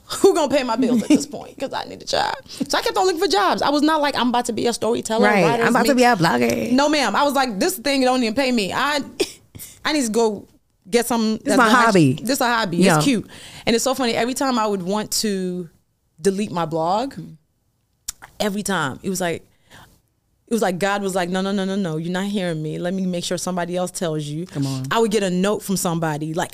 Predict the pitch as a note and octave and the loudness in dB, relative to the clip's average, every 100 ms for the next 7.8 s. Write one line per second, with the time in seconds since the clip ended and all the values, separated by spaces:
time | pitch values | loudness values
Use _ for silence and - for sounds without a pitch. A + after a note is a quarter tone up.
0 | - C4+ B3 A3+ G#3+ A#3 D3+ - - - | -4 0 0 0 0 -2 -2 -10 -14 0
1 | A3+ A#3 G3 F#3+ G3+ G#3 F#3 G3+ F#3 F#3 | 0 2 -2 -2 -2 0 0 0 -2 -2
2 | A3 G3+ F3+ F3 F3 F3 E3+ E3+ - - | -2 0 2 0 -2 -2 -2 -2 -2 -4
3 | G3 F#3 F3+ - E3 - E3+ D#3+ D#3+ D#3 | -2 -2 -4 -4 -4 -2 -2 -2 -2 -2
4 | D3+ D3+ E3 F#3 F#3+ F3 E3 _ _ F#3 | -4 -2 -2 0 -2 -4 -12 _ _ -2
5 | D#3+ E3 E3+ E3 - B3 A#3+ - A3+ A3 | -2 -2 -2 -4 0 2 2 2 0 0
6 | G#3+ - - - - - - - G3 F#3 | -2 -6 -20 -20 -16 -14 -16 -2 0 2
7 | F3 E3+ F#3 F3+ F#3 G3 G3 | 0 -2 -2 0 0 0 0